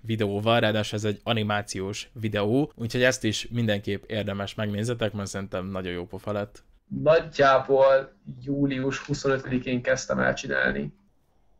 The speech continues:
Speaker 2: És tényleg akkor a napoknak az ilyen kilencven százalékában az volt, hogy, hogy így daráltam, de tényleg így egész nap csináltam, és volt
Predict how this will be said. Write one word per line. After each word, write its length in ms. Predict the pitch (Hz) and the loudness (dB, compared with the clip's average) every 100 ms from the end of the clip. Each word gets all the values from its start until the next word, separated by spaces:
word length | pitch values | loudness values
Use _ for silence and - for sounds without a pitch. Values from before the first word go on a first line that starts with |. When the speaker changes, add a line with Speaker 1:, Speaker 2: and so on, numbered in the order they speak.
| _ | _
Speaker 2:
És 160 | 135 - | -6 2
tényleg 320 | 156 143 139 | 6 8 8
akkor 220 | - 135 | 6 4
a 460 | 127 127 120 - - | 6 6 4 0 -10
napoknak 600 | - 135 135 131 - 127 | 0 2 2 0 -2 -2
az 120 | 131 127 | 0 0
ilyen 220 | 123 123 | 0 0
kilencven 420 | 131 127 120 127 | 2 2 2 -2
százalékában 640 | 123 127 123 123 120 127 | 2 2 2 0 0 0
az 220 | 127 123 | -2 -2
volt, 220 | 127 127 127 | -2 -2 0
hogy, 180 | 127 - _ _ _ _ - _ - | -4 -6 _ _ _ _ -20 _ -6
hogy 160 | 127 | 0
így 140 | 123 120 | 2 4
daráltam, 640 | 131 117 117 113 104 101 | 6 6 6 2 -2 -6
de 80 | 104 | -8
tényleg 300 | - 131 120 | 4 6 6
így 80 | 117 | 4
egész 320 | 127 123 117 | 4 4 2
nap 100 | 120 | -4
csináltam, 500 | - 135 131 131 139 | -2 2 4 4 4
és 200 | 131 - | 2 0
volt 440 | 135 147 147 143 | 6 8 8 4